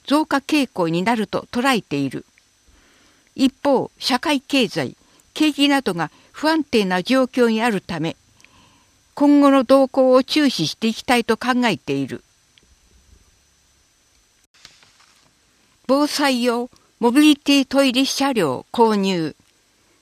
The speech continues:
クラウドファンディングの進め方は？委員、消防寄付金歳入において、防災用モビリティトイレ車両の購入をするにあたっては、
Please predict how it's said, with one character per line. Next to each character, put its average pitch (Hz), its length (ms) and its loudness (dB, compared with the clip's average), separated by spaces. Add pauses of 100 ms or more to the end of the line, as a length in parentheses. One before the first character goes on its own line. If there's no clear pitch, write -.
(100)
ク - 100 -4
ラ 302 160 0
ウ 294 40 -4
ド 285 120 -2
フ 294 100 -6
ァ 311 60 0
ン 269 120 2
デ 214 100 0
ィ 180 80 0
ン 160 80 -2
グ 165 60 0
の 160 140 -2
進 226 340 -4
め 226 100 0
方 190 340 -6
は？ 214 160 -8 (1600)
委 262 180 2
員、 165 240 -4 (760)
消 302 320 0
防 285 220 0
寄 277 220 2
付 - 140 -4
金 269 220 4
歳 277 320 -2
入 202 220 0
に 160 140 -2
お 170 140 -2
い 196 100 -4
て、 170 260 -8 (420)
防 277 180 2
災 254 340 -2
用 233 240 -2 (300)
モ 240 120 0
ビ 294 100 4
リ 302 140 4
テ 285 240 2
ィ - 20 -4
ト 269 180 0
イ 262 100 0
レ 254 180 -2
車 311 240 -4
両 208 240 -2
の 165 160 -4
購 262 260 -2
入 247 240 2
を 226 140 2
す - 180 -4
る 240 120 0
に 226 120 2
あ 165 100 -2
た 175 140 -6
っ 175 40 -8
て - 220 -8
は、 143 180 -10